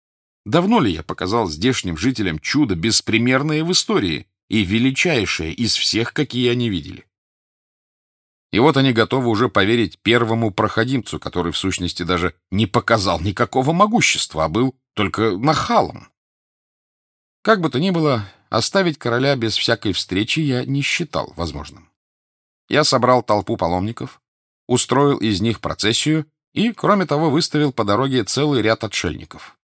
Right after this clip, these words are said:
Затем я пошел к аббату и, приведя его на балкон, показал ему приближающийся передовой отряд королевской свиты. Аббат пришел в ужас и негодование. Поблизости не было ни монахов, ни монахинь, и некого даже было заставить звонить в колокол.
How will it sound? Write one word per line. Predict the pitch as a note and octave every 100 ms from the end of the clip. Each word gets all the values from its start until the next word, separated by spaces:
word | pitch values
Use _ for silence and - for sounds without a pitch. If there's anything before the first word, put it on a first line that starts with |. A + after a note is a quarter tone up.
| _ F2
Затем | C3+ F3 G3+
я | D3
пошел | A2 G#2 D#3+
к | -
аббату | D2 - - B2+ - _ _ _ _
и, | E3+ G#3
приведя | F3 F3 D3+ D#3+
его | D3+
на | C#3
балкон, | B2 B2+ - F3+ C#3+
показал | B2+ G#2 D3+ D3+
ему | D3 C#3
приближающийся | A2 C3+ B2 B2 A#2 D#3 C3+ F2+ - - C#2+ -
передовой | E2 B2+ B2 A2+ A2 A#2+ B2
отряд | G#2 A2 B2+ A#2+
королевской | - G#2+ G#2+ A#2+ B2 - B2 A#2
свиты. | - F#2+ C3+ C3 D2+ A#1+ _ _ _ _ _ _ _ _ _ _
Аббат | G2+ G#2 A2+ C3+ -
пришел | G#2 G#2 - B2 G#2+
в | G2+
ужас | B2 B2 A#2+ -
и | A#2+
негодование. | A#2 B2+ A#2+ A#2 A2+ E2+ G2 - - _ _ _ _
Поблизости | C3 A#2+ D3 D#3 B2 - G#2
не | A#2 C#3+
было | B2 G2
ни | B2
монахов, | D3 D3 C#3 - F2 A2
ни | A#2
монахинь, | B2 D#3 C3+ F#2+ E2 E2+
и | B2 D3
некого | D#3 E3+ D3 B2 G#2
даже | A2 G#2+ A#2
было | D#3+ D3
заставить | A2 A#2+ A2+ - D#3 C3+ F#2
звонить | F2 G#2+ B2 E3+ E3+ -
в | -
колокол. | F#3+ G3+ F#3+ D#3+ A2+ E2+ C2+